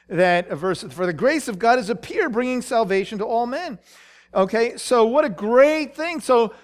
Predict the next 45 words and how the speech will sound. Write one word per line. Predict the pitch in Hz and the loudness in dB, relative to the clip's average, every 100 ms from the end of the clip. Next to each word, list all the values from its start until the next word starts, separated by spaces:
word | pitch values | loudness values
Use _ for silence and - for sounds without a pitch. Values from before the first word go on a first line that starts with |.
| _ | _
no | - 226 339 | -2 2 2
better | 349 294 247 | 4 4 4
reason. | 240 285 339 359 226 233 | 2 0 0 2 2 0
Look | 277 311 | 0 0
what | 302 | -2
God | 196 269 254 | 2 4 4
has | 240 165 | 2 -4
done. | 170 320 302 | 0 2 2
No | 262 320 | 2 2
better | 311 254 | 2 2
reason | 254 294 294 247 | 2 -4 -4 -4
for | 202 240 | 2 2
us | 262 | 2
to | - | -2
live | 208 190 269 240 | -6 -4 -4 -4
well | 196 190 247 330 254 202 | -4 0 4 6 6 6
and | 202 | 2
to | 190 | 0
be | 202 | -2
a | 190 | -2
testimony | - 302 - 233 220 208 | -2 -6 -4 -4 -2 -2
in | 208 | -4
this | 202 - | -8 -8
world. | 196 240 233 208 165 - _ _ - - - | -8 -6 -4 -6 -6 -10 _ _ -20 -16 -4
And | 220 | -2
then | 349 | 0
he | 440 | -4
says, | - 220 196 196 220 - - _ _ _ _ - _ _ - | 0 4 6 6 2 -4 -16 _ _ _ _ -20 _ _ -6
"He | 254 | 0
not | 302 440 | 0 0
only | 453 262 | 0 2
has | 226 220 190 | 2 2 0
appeared | 165 - - 302 254 | -4 -6 -4 -2 0
in | |
a | 190 | 0
magnanimous | 175 165 190 220 196 175 | 0 0 0 0 0 -4
way | 180 202 185 | -2 0 2
and | |
made | 170 190 | 0 -4
salvation | - 160 180 185 175 | -4 -4 -2 -4 -6
available | 156 180 170 | -2 0 0
to | 165 | -4
all | 196 180 | -4 -4
men, | 196 302 | -2 0
but | 208 202 | 0 0